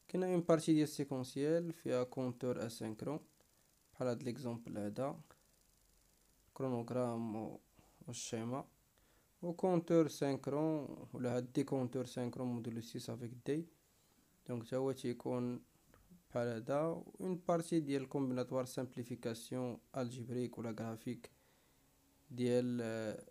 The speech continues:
واحد لا فونكسيون لوجيك، و هادي كيتشارج داتا، هذا شفنا في ليكزامبل الاولاني. دونك هادو دي زيكزامبل، غنديرو لا كوريكسيون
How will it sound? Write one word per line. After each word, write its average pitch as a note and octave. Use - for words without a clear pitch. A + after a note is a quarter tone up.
واحد B2+
لا A#2+
فونكسيون A#2+
لوجيك، A#2
و -
هادي E3
كيتشارج D3
داتا، A#2+
هذا A#2+
شفنا A#2+
في -
ليكزامبل A#2
الاولاني. A2+
دونك D3+
هادو D#3
دي D#3+
زيكزامبل، C#3
غنديرو F3+
لا F3+
كوريكسيون E3+